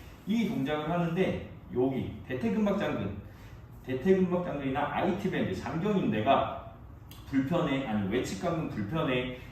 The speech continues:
이런 것들이 나타난다고 하면 저희 영상에 또 홈롤러로 하는 것 중에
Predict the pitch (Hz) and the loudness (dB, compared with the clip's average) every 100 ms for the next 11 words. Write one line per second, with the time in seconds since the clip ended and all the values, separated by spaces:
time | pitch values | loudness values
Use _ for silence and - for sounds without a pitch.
0 | - 127 160 180 180 135 - - 135 127 | -6 -2 2 2 2 2 2 2 0 0
1 | 123 123 - 156 113 - 110 - - 113 | 0 0 0 0 0 0 -2 -6 -8 -4
2 | 110 98 110 113 117 117 - 107 107 117 | 0 0 0 0 0 0 -2 -2 0 2
3 | 185 180 165 131 127 143 127 101 - 113 | 4 4 4 4 2 0 -4 -4 -4 -2
4 | 131 - | -2 -4